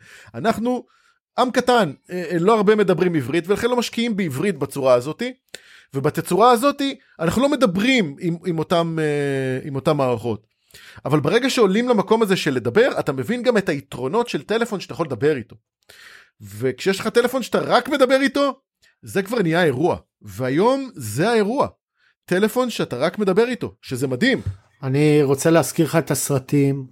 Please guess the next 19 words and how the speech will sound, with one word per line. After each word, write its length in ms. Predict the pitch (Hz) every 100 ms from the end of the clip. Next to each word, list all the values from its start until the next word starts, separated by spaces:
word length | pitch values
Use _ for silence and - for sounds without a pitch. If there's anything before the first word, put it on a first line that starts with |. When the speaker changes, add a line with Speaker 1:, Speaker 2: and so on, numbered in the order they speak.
| _
Speaker 2:
וזה 240 | 120 123 135
לא 180 | 147
רחוק 440 | 156 - 143 135 131
מלהגיע 640 | 139 131 127 117 139 139
כנראה, 500 | 127 127 117 117 117 117 _ _ - - - - _ -
שחזו 1040 | - - - 131 123 120 110 131 110 139 156
את 100 | 135
זה, 360 | 127 147 143 139 - _ _ _ _ -
אה, 500 | 131 123 127 131 131
הרבה 280 | 131 117 151
לפנינו. 680 | 156 - 143 139 131 143 160 _ _ _ -
אה, 300 | 117 120 120
אני, 120 | 123 117 -
אני 160 | 131 143
לא 140 | 175
זוכר 320 | 175 165 160 143
את 100 | 139
השמות, 520 | - 127 139 127 -
אבל 360 | 120 123 120